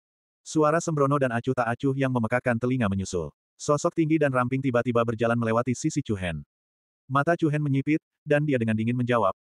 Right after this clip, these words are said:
"Kemanapun kamu pergi, itu urusanmu. Tidak bisakah kamu berhenti berkeliaran di depanku?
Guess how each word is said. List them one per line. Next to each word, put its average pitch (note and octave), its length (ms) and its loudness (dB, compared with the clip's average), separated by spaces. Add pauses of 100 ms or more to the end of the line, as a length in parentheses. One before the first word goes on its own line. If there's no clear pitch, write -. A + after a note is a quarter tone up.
(100)
"Kemanapun B2+ 480 0
kamu B2 240 0
pergi, A#2+ 320 -2 (160)
itu D#3+ 240 0
urusanmu. F#2+ 480 -4 (560)
Tidak D#3 240 2
bisakah D3 320 0
kamu C#3 320 0
berhenti A#2+ 320 0
berkeliaran A#2+ 480 0
di G2+ 80 -2
depanku? G2 480 -4